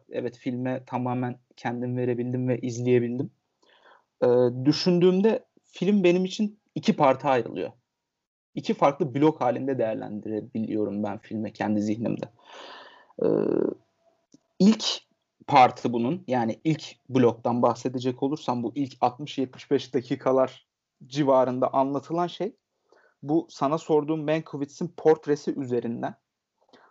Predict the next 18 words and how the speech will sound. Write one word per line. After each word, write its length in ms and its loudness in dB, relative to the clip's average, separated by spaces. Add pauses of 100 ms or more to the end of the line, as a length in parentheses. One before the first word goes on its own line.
(140)
aslında 460 0
biz 220 -8
bir 200 -2 (120)
Citizen 640 -4
Kane 360 -2 (140)
legacy'sinin, 760 2 (140)
bir, 280 -6 (560)
e, 260 -2 (160)
Citizen 400 -4
Kane 260 -2
kültünün 680 -2
üzerine 340 2
oturuyoruz. 580 -4 (1040)
Ve 340 2 (540)
bu 160 -6
kültün 400 -2
üzerine 360 6
otururken 640 -4